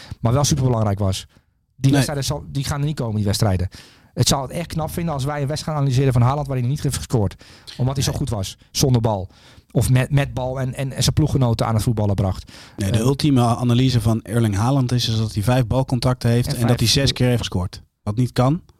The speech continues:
Speaker 1: Nou,
Speaker 2: maar wel.
Speaker 1: nou, in zijn geval zou het wel kunnen.
Speaker 2: Zou kunnen dan,
Speaker 1: Ja.
Speaker 2: hè? Dat zou de ultieme
Speaker 1: Hij zou met vijf balcontacten zes doelpunten kunnen maken. Zo goed is hij.
Speaker 2: Ja.
Speaker 1: Ja.
Speaker 2: Ja, dat, dat is het, ja.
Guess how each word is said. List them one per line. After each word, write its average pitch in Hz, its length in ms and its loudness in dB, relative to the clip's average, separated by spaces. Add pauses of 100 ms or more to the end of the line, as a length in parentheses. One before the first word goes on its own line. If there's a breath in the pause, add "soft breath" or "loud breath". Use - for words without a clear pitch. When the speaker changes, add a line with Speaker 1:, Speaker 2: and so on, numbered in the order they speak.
(320)
Speaker 1:
Nou, 117 180 2
Speaker 2:
maar 113 100 4
wel. 123 220 4
Speaker 1:
nou, 160 300 -2
in 160 100 0
zijn 165 200 -4
geval 165 280 0
zou 156 140 2
het 120 100 2
wel 95 100 2
kunnen. 82 280 -8
Speaker 2:
Zou 190 220 -2
kunnen 139 260 0
dan, 92 120 0
Speaker 1:
Ja. 123 140 2
Speaker 2:
hè? - 100 -12 (240)
Dat 143 140 0
zou 147 160 2
de 147 60 2
ultieme 143 360 2
Speaker 1:
Hij 139 100 4
zou 135 140 2
met 143 140 -6
vijf 170 240 -6
balcontacten 156 560 -6
zes 160 180 -4
doelpunten 139 240 2 (100)
kunnen 101 160 4
maken. 95 160 2
Zo 185 200 4
goed 175 180 0
is 110 100 0
hij. 90 260 0
Speaker 2:
Ja. 101 220 0 (240)
Speaker 1:
Ja. 92 300 -2 (640)
Speaker 2:
Ja, 131 140 4
dat, 139 220 0
dat 135 180 2
is 104 100 0
het, 147 100 -2
ja. 139 220 0